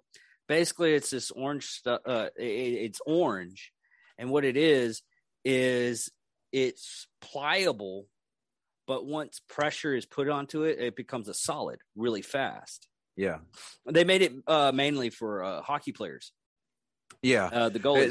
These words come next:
Speaker 2: And, and I, I've seen those helmets with them in there. Um, it's like the Fast Attack two or the Fast two or something like that. I forget what they're called, but, um,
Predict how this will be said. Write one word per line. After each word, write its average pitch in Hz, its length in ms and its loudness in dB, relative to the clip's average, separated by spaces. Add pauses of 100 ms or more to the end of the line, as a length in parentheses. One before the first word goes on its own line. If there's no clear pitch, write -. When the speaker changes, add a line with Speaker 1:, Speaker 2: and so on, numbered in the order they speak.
(140)
Speaker 2:
And, 135 120 0
and 131 120 2
I, 131 240 4
I've 123 100 2
seen 175 200 0
those 117 180 0
helmets 101 340 -4
with 87 140 -2
them 78 140 -8
in 80 100 -6
there. 73 280 -10
Um, 85 300 -4
it's 82 160 -8
like 92 140 -2
the - 80 -18
Fast 85 400 -6
Attack 85 340 -6
two 87 220 -4
or 85 80 -2
the 73 60 -10
Fast 85 340 -10
two 80 160 -6
or 80 60 -6
something 78 280 -10
like 76 120 -12
that. 78 180 -4
I 85 80 0
forget 90 240 -2
what 65 100 -10
they're 76 80 -10
called, 69 380 -8
but, 73 160 -6 (760)
um, 87 460 2